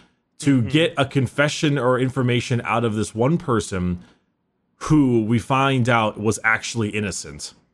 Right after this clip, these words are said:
Speaker 2: Yeah, she was actually innocent. <laughs> He's like,
Speaker 1: And
Speaker 2: "Well
Speaker 1: you
Speaker 2: done."
Speaker 1: find, and you find out that said person was actually his mom.
Speaker 2: Yeah.
Speaker 1: Yeah.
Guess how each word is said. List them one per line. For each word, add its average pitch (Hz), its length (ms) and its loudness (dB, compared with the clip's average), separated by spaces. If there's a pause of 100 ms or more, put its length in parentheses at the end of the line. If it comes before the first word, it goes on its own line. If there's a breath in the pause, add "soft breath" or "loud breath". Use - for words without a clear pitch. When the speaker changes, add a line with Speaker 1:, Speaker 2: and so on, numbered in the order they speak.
Speaker 2:
Yeah, 101 200 -10
she - 220 -12
was 135 220 -10 (160)
actually 117 960 -12
innocent. 110 840 -16
<laughs> - 220 -20
He's 135 160 -16
like, 139 120 -16
Speaker 1:
And 143 140 4
Speaker 2:
"Well 139 60 4
Speaker 1:
you 131 60 2
Speaker 2:
done." - 160 -6
Speaker 1:
find, 147 360 2 (460)
and 139 160 2
you 127 80 2
find 156 420 0
out 135 220 4
that 107 200 -6
said 139 380 -2
person 92 680 -2 (500)
was 92 200 -14
actually 143 500 0
his 101 160 0
mom. 101 640 0 (1600)
Speaker 2:
Yeah. - 180 -20 (1000 loud breath)
Speaker 1:
Yeah. 95 760 0